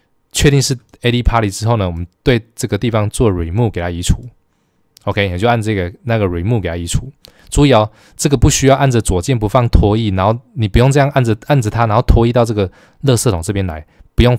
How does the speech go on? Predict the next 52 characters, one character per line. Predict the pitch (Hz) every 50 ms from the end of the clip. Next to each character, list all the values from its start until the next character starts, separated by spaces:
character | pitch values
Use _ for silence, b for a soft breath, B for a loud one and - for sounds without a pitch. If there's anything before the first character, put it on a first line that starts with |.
| - _ _
不 | - 101
用 | 104 113
这 | 110
样 | 110 104 98
做。 | - 104 98
你 | 90 98
看 | 123 127
它 | 127
静 | - - 131 104
止 | 90 85
符 | - - -
号 | 85 101 98 87
嘛， | 80 92
因 | 110
为 | 127
这 | 135 139
不 | 107 117
是 | 120 117
Photoshop | - - 101 95 - - 104 78 - -
啊， | - 98 110 _ b b b b b b b b b b
它 | 131 123
不 | 131
是 | 135 135
图 | - - 107
层 | 104 - 82 76
欸， | 76 76 76 b b b
它 | b 127
是 | 127 135 143
一 | 131
个 | 123 120
那 | 127 117
指 | - - 92
令 | 92 107 113 107
下 | - - 110 87
达， | - - 80 - B B B B B
所 | B - 156 160
以 |
你 | 139 110 104 98
就 | 120 156
选 | - - 104 87 -
A | - 117 117
D | 120 117
poly，A | - 104 110 107 104 90 98 - _ _ - 123
D | 120 120
polygon | 113 120 117 107 95 87 92
之 | 98 110
后 | 110 107
呢， | 95 90 90
你 | 90
就 | - 120
对 | - - 135 117
它 | 101 104 101 98